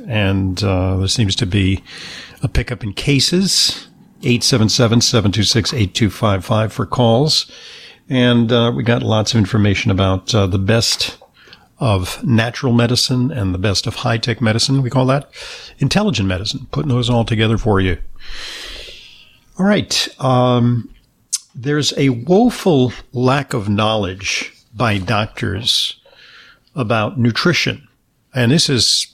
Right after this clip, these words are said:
popped up in surveys. Uh, doctors receive very, very little instruction in terms of nutrition and very little, almost negligible amounts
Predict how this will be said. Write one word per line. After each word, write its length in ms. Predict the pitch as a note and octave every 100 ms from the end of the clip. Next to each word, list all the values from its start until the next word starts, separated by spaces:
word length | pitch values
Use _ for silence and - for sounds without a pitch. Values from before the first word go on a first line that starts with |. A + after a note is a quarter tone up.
| -
popped 240 | C3 -
up 160 | B2+ A2+
in 100 | F#2+
surveys. 760 | - C#3+ A#2 A#2+ A2 G2+ - - _ - _ _ -
Uh, 180 | G#2+ G2+
doctors 560 | F2+ C3 C3+ C3+ A2+ A#2+
receive 920 | A2 - A2+ G#2+ F#2+ - - - - - -
very, 400 | C#3+ A2+ F3+ B2+
very 220 | A2+ G#2+
little 320 | G#2 G#2 G2
instruction 720 | F#2 - B2 G#2+ - G#2 G2 - - - - _
in 200 | B2 G#2
terms 380 | A2 A#2+ G#2+ A#2
of 100 | G2
nutrition 500 | G#2 - D3 C3+ A#2+
and 300 | C#3+ A#2 G#2+
very 380 | A2+ B3 A3 G2
little, 440 | G#2 G2+ G#2+ - - - - - -
almost 480 | C#3 C3 - - - -
negligible 720 | A2+ A#2+ E3+ C#3+ G2+ G2 G2+
amounts 540 | G2+ G2 F#2 - -